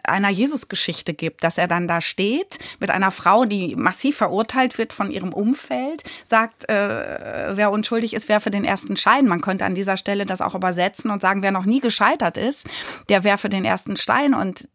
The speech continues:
da werden keine Steine fliegen, wenn man das ernst nimmt. Und da gibt es auch so eine Kompensation. Ich glaube, manchmal gibt es auch so eine fürchterliche Schadenfreude von Erwachsenen, die denken, bei mir ist es noch nicht ganz so schlimm.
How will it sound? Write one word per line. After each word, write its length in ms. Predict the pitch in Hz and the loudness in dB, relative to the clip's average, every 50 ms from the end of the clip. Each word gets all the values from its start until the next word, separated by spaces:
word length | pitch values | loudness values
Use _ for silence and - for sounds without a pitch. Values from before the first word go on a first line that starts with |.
| _ | _
da 260 | - - 202 185 190 | -2 0 0 0 2
werden 320 | 190 202 190 202 208 208 202 | 2 2 2 2 2 -2 -2
keine 300 | - - 202 202 208 196 | -2 0 0 0 0 0
Steine 320 | - - 202 208 226 214 | 0 0 2 2 2 0
fliegen, 320 | - - 277 359 339 233 170 | 0 2 2 4 4 4 4
wenn 100 | 147 151 | 4 0
man 120 | 156 156 | 0 -2
das 140 | - - - | -2 -4 -4
ernst 380 | - 87 85 - - - - | -4 -2 -2 -2 -4 -6 -6
nimmt. 320 | - - - - - - - _ - - - - - - - - - - _ - | -6 -6 -6 -8 -10 -12 -14 _ -20 -20 -18 -18 -18 -16 -18 -18 -20 -16 _ -2
Und 140 | 196 196 196 | -2 2 2
da 60 | 208 | 2
gibt 220 | 190 240 247 - | 2 2 -2 -2
es 180 | 285 254 - - _ - | -2 -2 -2 -2 _ 4
auch 140 | - 214 214 | 4 4 4
so 80 | - | 4
eine 140 | 240 226 214 | 2 2 2
Kompensation. 800 | - - 214 202 - 220 208 202 202 190 - - 226 254 294 277 | 2 0 -2 0 2 0 2 2 0 0 0 0 2 6 6 4
Ich 100 | 220 - | 4 4
glaube, 240 | - 208 202 208 202 | 2 2 4 4 4
manchmal 360 | 196 190 196 - - 220 214 | 4 2 0 2 0 0 0
gibt 180 | 196 214 - - | 0 -4 -6 -6
es 160 | 220 - - | -6 0 0
auch 120 | - 202 | 0 0
so 120 | - - 208 | 2 0 0
eine 180 | 202 202 196 190 185 _ _ | 2 0 -2 -4 -6 _ _
fürchterliche 1000 | - - - - - - 247 277 269 - - 226 202 214 202 202 - - 196 | -20 -18 -14 -10 -2 0 2 2 2 2 2 2 2 2 0 -2 -4 -4 -4
Schadenfreude 1400 | 190 - - - 208 185 185 220 247 247 240 233 226 220 214 202 196 196 190 - - - - 180 190 208 208 208 | -2 0 0 0 4 4 4 6 6 4 4 4 4 2 2 0 0 -2 -4 -6 -6 0 2 4 4 4 2 0
von 180 | - 208 196 | -2 -2 0
Erwachsenen, 840 | - 185 175 180 190 - - - - - 240 214 196 190 180 180 175 | 0 0 2 2 0 0 0 -2 -4 -2 -2 -2 -2 -2 -2 -2 -4
die 120 | 180 190 180 | -4 -4 0
denken, 380 | 190 180 202 208 - - 202 - - - - | 0 0 0 0 0 -2 -2 -2 -4 -2 2
bei 100 | 170 190 | 4 6
mir 200 | 208 220 269 254 | 6 6 4 4
ist 120 | 285 - | 2 0
es 120 | 180 - - | -2 -2 -2
noch 120 | 214 - | -4 -2
nicht 140 | 185 196 - | -2 -2 0
ganz 240 | 175 165 165 - - | 0 0 2 2 2
so 100 | - 196 | 2 2
schlimm. 440 | - - - 196 160 156 165 165 | 2 4 2 2 2 2 0 -2